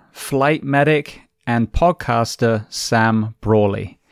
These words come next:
Now, Sam has her own podcast, nine one one Nonsense, but has never been interviewed until now. So I was honored to be the first person to ask her questions.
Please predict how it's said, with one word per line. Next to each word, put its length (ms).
Now, 120
Sam 340
has 200
her 200
own 220
podcast, 720
nine 360
one 220
one 340
Nonsense, 720
but 160
has 160
never 300
been 260
interviewed 600
until 480
now. 480
So 160
I 80
was 160
honored 320
to 120
be 200
the 100
first 340
person 340
to 140
ask 260
her 200
questions. 580